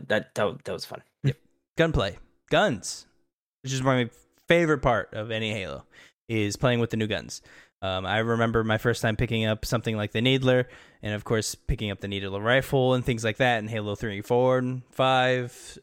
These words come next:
Speaker 2: Those are always fun moments. Now, in this one, picking up a skewer and shooting that thing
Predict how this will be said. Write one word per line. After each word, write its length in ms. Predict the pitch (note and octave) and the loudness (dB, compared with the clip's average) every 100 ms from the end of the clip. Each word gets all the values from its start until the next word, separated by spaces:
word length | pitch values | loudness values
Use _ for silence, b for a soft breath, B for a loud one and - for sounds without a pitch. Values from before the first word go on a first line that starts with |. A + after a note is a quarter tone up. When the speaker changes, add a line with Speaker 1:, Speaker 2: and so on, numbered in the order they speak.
| - - | -14 -2
Speaker 2:
Those 240 | C3+ C3 | 2 4
are 120 | C3 | 4
always 240 | B2 A#2+ - | 4 2 0
fun 180 | B2 | 0
moments. 280 | A2+ F#2+ F#2 | 0 -2 -4
Now, 120 | A2+ A2 | -4 0
in 60 | |
this 200 | E3 A3+ | 2 0
one, 200 | C#3 C#2+ - _ _ _ _ _ _ _ _ _ _ _ _ _ _ _ _ _ _ _ _ - | -2 -6 -14 _ _ _ _ _ _ _ _ _ _ _ _ _ _ _ _ _ _ _ _ 0
picking 240 | A3+ A3+ | 2 4
up 140 | A3 | 2
a 60 | B2 | 0
skewer 680 | - - - C#3+ F#3 A#3+ A#3+ - _ | -6 -8 0 2 4 2 -2 -12 _
and 180 | C3 A#2 | -8 -4
shooting 300 | - D#3 E3 | 0 2 2
that 160 | F3+ F3+ | 0 0
thing 320 | G3 G#3 | 0 -2